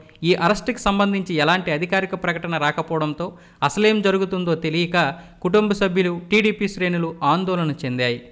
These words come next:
కనీసం పోలీసుల వాహనాలతో పాటు మీడియా ప్రతినిధులు వెళ్తున్నప్పటికీ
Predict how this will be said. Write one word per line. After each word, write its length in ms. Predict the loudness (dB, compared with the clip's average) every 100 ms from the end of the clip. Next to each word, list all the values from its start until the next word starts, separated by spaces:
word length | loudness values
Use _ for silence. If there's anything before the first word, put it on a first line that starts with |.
| -20 -6
కనీసం 340 | 0 0 0 -2
పోలీసుల 500 | 2 4 4 0 0
వాహనాలతో 640 | 2 2 2 0 0 -2
పాటు 320 | 0 0 0 -6 -8 -10 0
మీడియా 300 | 4 6 4
ప్రతినిధులు 520 | 4 0 0 -2 0
వెళ్తున్నప్పటికీ 720 | -2 0 0 0 -2 -6 -6